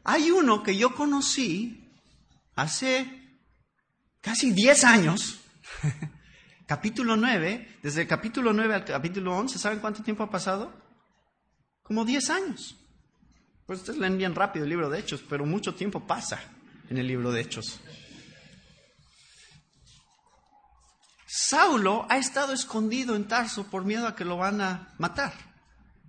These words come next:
Y yo pienso, esto no nos dice el texto, pero yo pienso que a estas alturas a lo mejor ya está medio desanimado.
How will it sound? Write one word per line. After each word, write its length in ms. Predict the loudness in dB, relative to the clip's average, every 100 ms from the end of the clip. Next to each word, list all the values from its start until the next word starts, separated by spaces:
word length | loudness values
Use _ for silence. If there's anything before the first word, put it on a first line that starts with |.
| -20 _ _ _ _ _ _ _ _ _ _ _ _
Y 120 | 0
yo 240 | 4 4 4
pienso, 400 | 4 4 4 -2
esto 160 | 0 2
no 100 | 4
nos 180 | 2
dice 200 | 2 0
el 80 | 0
texto, 340 | -2 -4 -6 -6
pero 160 | -4
yo 200 | -4 -4
pienso 360 | -4 -4 -6 -8
que 140 | -6
a 100 | -4
estas 260 | -4 -6 -4
alturas 420 | -4 -2 -2 -2
a 40 |
lo 80 | -2
mejor 240 | -4 -4 -4
ya 80 |
está 160 | -4 -4
medio 260 | -2 -2 -4
desanimado. 680 | -4 -4 -4 -4 -4 -6